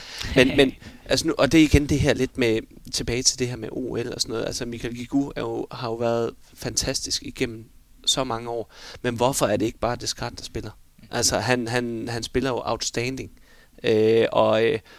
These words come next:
Speaker 1: og jeg tror, at han, han brændte en enkelt afslutning eller sådan noget, øh, i, i hele turneringen, og så har jo tårnhøj, øh, scoringsprocent og vanvittigt dygtig. Og det er jo ikke sådan, at han lige er blomstret frem og, og er, øh, toogtyve år. Altså, han er,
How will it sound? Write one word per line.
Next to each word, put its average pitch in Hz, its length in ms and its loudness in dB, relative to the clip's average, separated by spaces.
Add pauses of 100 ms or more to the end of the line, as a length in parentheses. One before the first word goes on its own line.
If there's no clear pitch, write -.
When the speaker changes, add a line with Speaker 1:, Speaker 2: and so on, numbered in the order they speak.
(140)
Speaker 1:
og - 60 -6
jeg 117 80 0
tror, 135 220 6
at 104 60 2
han, 117 160 2
han 117 180 -4
brændte 135 180 0
en - 40 -4
enkelt 139 240 0
afslutning 117 480 -4
eller 120 160 0
sådan 135 120 -4
noget, 127 260 4
øh, 120 140 4
i, 120 300 -2
i 120 140 -6
hele 123 200 -4
turneringen, 123 520 -4
og 117 360 -4
så 101 380 -8 (200)
har 117 180 -6
jo 113 80 -2
tårnhøj, 135 600 0
øh, 127 120 -4
scoringsprocent - 760 -10 (500)
og 107 180 2
vanvittigt 120 360 0
dygtig. 131 300 0
Og 110 40 0
det 113 60 -2
er - 20 0
jo 113 60 2
ikke 151 220 6
sådan, 156 180 -4
at 117 100 2
han 131 160 0
lige 147 140 4
er 156 40 4
blomstret 117 460 -2
frem 135 280 4
og, 117 320 2
og 117 220 0
er, 120 320 2
øh, 117 360 0
toogtyve 127 500 -6
år. 110 220 -4
Altså, 131 200 -6
han 117 260 -4
er, 113 160 -2